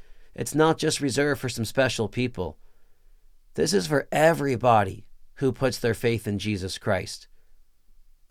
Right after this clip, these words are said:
which means we don't have to have a system where healing is limited to a select few, but instead every single person in the entire planet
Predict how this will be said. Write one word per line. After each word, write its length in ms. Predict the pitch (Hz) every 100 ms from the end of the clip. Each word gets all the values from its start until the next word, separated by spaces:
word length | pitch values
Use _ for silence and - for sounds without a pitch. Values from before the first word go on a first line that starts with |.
| - -
which 400 | - 139 - 143
means 260 | 147 139
we 200 | 110 151
don't 220 | 165 151
have 280 | 117 139 156
to 140 | 123 110
have 180 | 127
a 80 | 117
system 580 | - 143 156 - 101 95 - - - -
where 200 | - 123
healing 640 | 104 135 165 151 117 110 107 - - - -
is 220 | 135 110
limited 680 | 117 156 165 123 117 110 98 - -
to 180 | - 139
a 60 | 123
select 480 | 135 120 143 147 -
few, 500 | - 170 143 - - - - - - -
but 160 | 151 139
instead 540 | 113 - 165 160 - - -
every 320 | 160 151 151
single 420 | - 160 147 135
person 400 | 135 151 160 127
in 140 | 123 127
the 140 | 131
entire 760 | 120 117 - 156 160 151 127 - -
planet 840 | - 151 185 202 165 120 -